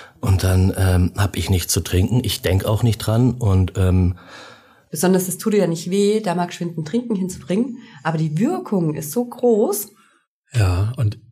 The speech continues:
Speaker 3: ich kenn noch die Momente, wo wir Personalgetränkebons bekommen haben und es immer hieß, "Nein, der Gast geht vor." Und das, dann haben wir die immer nach hinten geschoben. Also, ne, wenn du so eine Bonglatte hast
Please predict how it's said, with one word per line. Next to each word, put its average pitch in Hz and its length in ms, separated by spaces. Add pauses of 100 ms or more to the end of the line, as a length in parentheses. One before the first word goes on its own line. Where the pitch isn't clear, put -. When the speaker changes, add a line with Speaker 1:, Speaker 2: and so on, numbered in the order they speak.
(140)
Speaker 3:
ich - 240
kenn 117 160
noch 110 180
die 127 160
Momente, 117 540
wo 110 160
wir 101 260
Personalgetränkebons 110 1400
bekommen 117 440
haben 117 260
und 107 120
es 104 140
immer 107 180
hieß, 113 560 (200)
"Nein, 107 340
der 107 120
Gast 107 320
geht 107 180
vor." 120 520 (520)
Und 110 180
das, 104 220
dann 104 220
haben 117 100
wir 113 80
die 104 120
immer 107 220
nach 101 180
hinten 127 320
geschoben. 85 540
Also, 82 240
ne, 120 240
wenn 95 80
du 95 80
so 92 100
eine 90 120
Bonglatte 101 520
hast 123 280